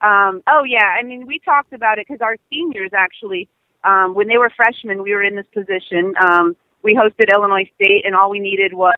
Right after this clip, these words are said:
uh, you know, if we won, we'd have gotten first. If we tied, we'd have gotten second. We ended up losing that year. Um, darn Rachel Tejada. Um, but, yeah, and so, you know, we, we really emphasize, like, it just,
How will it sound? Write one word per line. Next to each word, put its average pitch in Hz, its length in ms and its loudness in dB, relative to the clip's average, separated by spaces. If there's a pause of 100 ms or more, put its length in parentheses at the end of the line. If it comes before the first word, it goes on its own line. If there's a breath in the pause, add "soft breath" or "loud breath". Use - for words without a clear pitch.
(600)
uh, 175 280 -2
you 185 100 -6
know, 180 80 -2
if - 100 -12
we 185 80 -2
won, 196 240 2
we'd 190 140 0
have 190 80 -4
gotten 180 240 0
first. 190 240 -4
If 190 100 -20
we 175 140 -6
tied, 185 320 0
we'd 180 60 -4
have 170 80 -8
gotten 175 260 -2
second. 175 280 -4
We 185 100 -6
ended 180 140 -4
up 170 120 -2
losing 185 340 -8
that 165 160 -4
year. 165 340 2 (380)
Um, 170 460 2
darn 180 200 2
Rachel 175 280 -4
Tejada. 180 640 0
Um, 175 560 0 (400)
but, 180 260 2 (220)
yeah, 190 340 0
and 196 160 -10
so, 196 300 -2 (240)
you 240 40 -12
know, 247 80 -4
we, 247 220 -8
we 240 380 -6
really 233 240 4
emphasize, 190 480 -2
like, 180 120 -4
it 196 140 -6
just, 220 140 -16